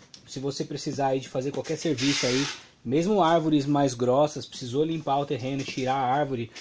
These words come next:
cortar toco, pra quem faz artesanato também com madeira rústica, motosserra também, a gasolina, ambos a gasolina, tá? Muito potente o motor, aguenta bastante, trabalha várias horas por dia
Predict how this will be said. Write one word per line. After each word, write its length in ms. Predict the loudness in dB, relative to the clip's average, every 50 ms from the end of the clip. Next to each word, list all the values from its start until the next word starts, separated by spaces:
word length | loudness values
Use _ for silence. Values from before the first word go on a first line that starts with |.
| -20 -16 -6 -2
cortar 340 | 0 0 2 2 2 0 0
toco, 380 | 0 0 0 2 2 0 -2 -6
pra 160 | -8 -8 -6
quem 160 | -4 -4 -6
faz 240 | -2 -2 -2 -2 -2
artesanato 640 | -2 -2 -4 -2 -2 0 0 0 0 -2 -4 -2 -2
também 240 | 0 0 0 0
com 100 | 0 0
madeira 360 | 0 0 2 2 2 2 2 2
rústica, 640 | 2 2 0 0 0 -2 -4 -8 -8 -8 -8 -8 -10 -16 -20 -10 -10 -8 -2
motosserra 640 | 0 0 0 0 -2 -4 -4 0 2 2 4 4 2
também, 400 | 0 2 2 2 2 2 2 2
a 80 | 2 2
gasolina, 560 | 4 4 4 4 4 2 2 2 2 2 2 2 2 2
ambos 200 | 0 0 2 2
a 60 | 2 4
gasolina, 580 | 4 2 2 2 0 0 2 0 0 0 0
tá? 280 | 0 0 0 0 -2 -2 -6 -8 -10 -10 -10 -12 -16 -14 -12
Muito 460 | -8 -4 0 2 2 2 2 2 0
potente 400 | 0 2 2 2 2 2 2 2
o 20 | 0
motor, 440 | 0 0 -2 -2 -2 0 0 0
aguenta 420 | 0 0 0 0 0 2 2 2 2
bastante, 540 | 2 0 0 0 -2 -2 -2 -2 -2 -4 -8
trabalha 520 | -6 -2 0 0 2 4 4 4 4 4
várias 400 | 4 6 6 6 6 6 6 6
horas 220 | 6 4 4 2
por 180 | 2 0 0 0
dia 320 | 0 0 -2 -2 -2 -2